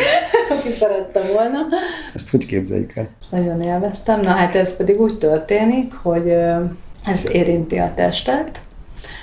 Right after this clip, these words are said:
Speaker 1: A testen vannak különböző nyílások, most ezek sem látható, de nem úgy, hogy a fül, az orr, a száj, hanem egyéb. Ez a, amiket meg lehet nyitni. Tehát különböző
Speaker 2: Csakrákról
Speaker 1: pontok, amiket
Speaker 2: beszélünk?
Speaker 1: Nem.
Speaker 2: Oké.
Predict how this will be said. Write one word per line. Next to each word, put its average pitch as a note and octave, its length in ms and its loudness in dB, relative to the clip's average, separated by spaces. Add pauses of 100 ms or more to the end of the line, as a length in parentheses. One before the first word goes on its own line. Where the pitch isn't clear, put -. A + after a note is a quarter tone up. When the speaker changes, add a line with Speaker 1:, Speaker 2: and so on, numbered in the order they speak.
(280)
Speaker 1:
A - 60 -18
testen E3+ 420 -2
vannak E3 360 -2
különböző E3 720 -4 (220)
nyílások, F3 640 0
most - 180 -4
ezek E3 240 2
sem E3 200 -4
látható, D#3+ 500 -4
de D#3+ 160 -4
nem D#3+ 320 -4
úgy, D#3 100 -6
hogy C3+ 200 -4
a D#3 80 -6
fül, D#3+ 340 -4
az D#3+ 160 -6
orr, D#3+ 180 -8
a E3 60 -8
száj, F3+ 380 0 (360)
hanem D#3+ 340 -6 (460)
egyéb. F3 420 -2 (880)
Ez F3 160 4
a, E3+ 140 4
amiket F3+ 300 2
meg F#3 140 4
lehet D#3+ 280 2
nyitni. D#3 560 -2
Tehát D#3+ 160 -4
különböző D#3+ 360 2
Speaker 2:
Csakrákról - 420 4
Speaker 1:
pontok, - 120 2
amiket B2+ 220 8
Speaker 2:
beszélünk? B2 460 2 (280)
Speaker 1:
Nem. A3 480 -2 (840)
Speaker 2:
Oké. C#3 320 2